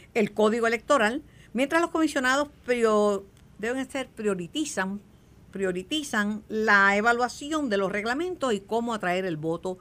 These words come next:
de los jóvenes. Eh, los procesos electola-,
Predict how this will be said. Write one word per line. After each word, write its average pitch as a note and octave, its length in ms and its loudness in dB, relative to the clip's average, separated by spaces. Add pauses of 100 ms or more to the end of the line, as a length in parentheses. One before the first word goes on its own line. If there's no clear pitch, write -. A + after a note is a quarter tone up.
(300)
de D#3+ 220 -2
los D#3+ 120 -6
jóvenes. C#3 540 -8 (640)
Eh, C#3 640 -6 (1500)
los E3+ 100 -10
procesos F#3 420 -6
electola-, G#3+ 480 -6